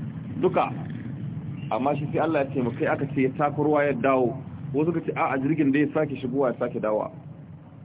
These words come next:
Su kan Allah ya kashe su.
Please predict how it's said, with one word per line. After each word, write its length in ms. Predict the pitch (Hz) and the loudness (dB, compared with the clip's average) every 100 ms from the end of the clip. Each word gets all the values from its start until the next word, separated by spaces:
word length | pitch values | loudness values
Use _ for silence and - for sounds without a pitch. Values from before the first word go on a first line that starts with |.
| - - - - - - - - - - - | -20 -20 -18 -18 -16 -16 -16 -16 -16 -16 -12
Su 80 | 151 | -8
kan 160 | 143 135 | -2 -2
Allah 240 | 113 127 110 | 0 0 0
ya 60 | |
kashe 260 | 110 - 101 | -2 -4 -8
su. 100 | - | -10